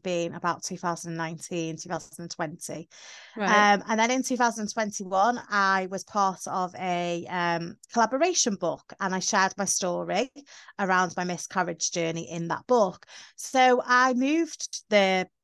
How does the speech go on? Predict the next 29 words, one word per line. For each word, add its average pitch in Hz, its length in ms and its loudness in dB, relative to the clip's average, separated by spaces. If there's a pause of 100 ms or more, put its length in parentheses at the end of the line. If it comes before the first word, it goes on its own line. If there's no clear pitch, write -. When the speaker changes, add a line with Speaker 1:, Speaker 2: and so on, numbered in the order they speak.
Speaker 1:
vision 196 400 -2
of 175 400 0
an 196 120 -6
author 185 480 -2
off - 360 0
my 202 100 0
vision 170 300 -4
board, 214 320 0
thinking, 208 280 -4
"I've 180 200 -4
done 311 240 4
that, 294 240 4
I've 196 100 -4
achieved 311 460 -2
it. - 20 2
Speaker 2:
Yeah, 311 140 4
been 277 260 6
there, 247 140 8
Speaker 1:
I've 254 100 4
Speaker 2:
done 285 180 8
Speaker 1:
done 262 60 6
Speaker 2:
that, 247 160 6
Speaker 1:
these, 285 80 -2
Speaker 2:
got 277 100 -4
the - 60 -4
Speaker 1:
I've 254 80 -4
been 262 140 4
Speaker 2:
t-shirt. 381 120 4
Speaker 1:
there, 339 360 8